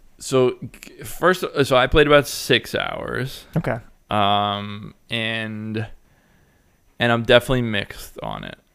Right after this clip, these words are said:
Speaker 1: The thing that, let's get, like, the high level stuff out of the way, and then I'll talk.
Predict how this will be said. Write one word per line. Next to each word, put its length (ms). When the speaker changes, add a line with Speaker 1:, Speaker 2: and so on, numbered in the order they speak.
Speaker 1:
The 140
thing 440
that, 280
let's 180
get, 160
like, 180
the 80
high 240
level 220
stuff 280
out 140
of 60
the 80
way, 100
and 140
then 260
I'll 220
talk. 380